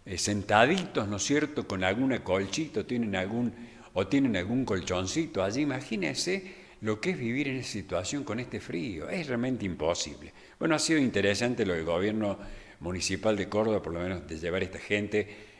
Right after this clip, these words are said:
para todos estos días que duerman adentro. Eh, e-, este es un tema realmente, eh, impresionante. Bueno, el tema de las nevadas que ya hablábamos, ¿no? Lo que fue la nevada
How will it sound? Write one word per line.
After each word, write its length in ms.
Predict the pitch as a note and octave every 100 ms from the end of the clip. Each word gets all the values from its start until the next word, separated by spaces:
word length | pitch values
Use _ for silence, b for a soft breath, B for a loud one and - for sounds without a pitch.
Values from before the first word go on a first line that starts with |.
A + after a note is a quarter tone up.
| B
para 260 | - F2 E2+
todos 140 | C#3
estos 220 | C#3 A2+ F2+
días 280 | A2+ A#2
que 120 | - E2
duerman 300 | F#2 F2+ D#2+
adentro. 500 | D#2 D2 - - - - B B B B B
Eh, 680 | - G#2 G#2 G2+ G2 G2 F#2+ F#2 - - - - -
e-, 240 | - D3+ D3+
este 180 | D3+ D#3+
es 40 |
un 140 | C3+
tema 220 | G#2 B2 A#2
realmente, 500 | G2 G#2 A2+ G#2+ A2
eh, 280 | F2+ E2+ E2+
impresionante. 760 | F2+ F2+ F2+ G2 F2+ D2+ D2
Bueno, 200 | D3+ F3+
el 100 | C3
tema 220 | B2+ G3 C#3
de 60 |
las 120 | F#2
nevadas 480 | E2+ F2+ A#2 A2+ E2+
que 120 | F2
ya 640 | F2 G2 - - - - -
hablábamos, 600 | C#2+ F2+ A2+ F#2+ D#2 D#2+
¿no? 140 | G2+
Lo 140 | B2 G2+
que 100 | -
fue 220 | - E3+
la 100 | D3
nevada 720 | F2+ F2 G2+ B2 B2+ A#2+ -